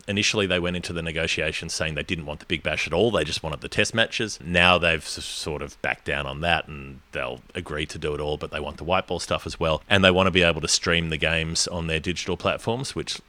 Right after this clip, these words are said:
under the current deal, they're not allowed to do. Only Fox can have digital rights. Um, and so things are changing, but that's the way the A F L deal works with Fox and Seven, is that Seven's allowed to broadcast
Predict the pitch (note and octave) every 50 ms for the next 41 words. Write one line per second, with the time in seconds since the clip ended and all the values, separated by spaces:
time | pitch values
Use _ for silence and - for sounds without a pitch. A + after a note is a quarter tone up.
0 | - - - G2 F2+ D#2+ C#2+ C#2+ C2+ - - - F#2 F#2+ G2 F2+ D#2 - - E2+
1 | D2+ D#2 D#2 D2 D#2 - D2 D2 E2 F2 F2+ F2+ F2 F2 E2 E2+ - - E2 F#2+
2 | G#2 B2 A#2+ D#2 E2 E2 D2 C#2+ D2 - - E2+ E2+ - - - - - E2+ D#2
3 | D#2 D#2 D2+ - - F2+ D#2 D2 F2 F2+ E2+ - F#2+ F#2 F#2+ G2 G2+ - E2 -
4 | - - - - - - - E2+ D#2 D2+ - E2+ F2+ - - D#2 D2+ - - C#3
5 | C#3 A2 A#2+ F#2 D#2+ - - E2 C#2+ D#2 D#2+ - B1+ C2+ F2 G#2 - - F2+ D#2
6 | G#2 G2 - - - - A2 F#2 F2 E2+ E2 E2 D2+ E2 D2+ D2 D2 D2 C#2+ -
7 | - D#2 D#2+ D#2 D2+ - E2 D2 C#2+ C#2+ C2+ C#2+ D2 C#2+ C2+ C#2+ C#2+ - - -
8 | - - - - F2 D#2+ D#2 D2 - - - - - - - - D#2+ C2+ - -
9 | - - C#2 - - - A2+ F2+ C#2+ D2 D#2+ G#2 G#2+ F2 - - B1 - - -
10 | D2+ C2+ C#2+ D2 - - C#2+ C2+ C#2 C#2+ - C#2+ - D2+ C2 C2 C2+ - - D2+
11 | C2 C2+ - - - - - -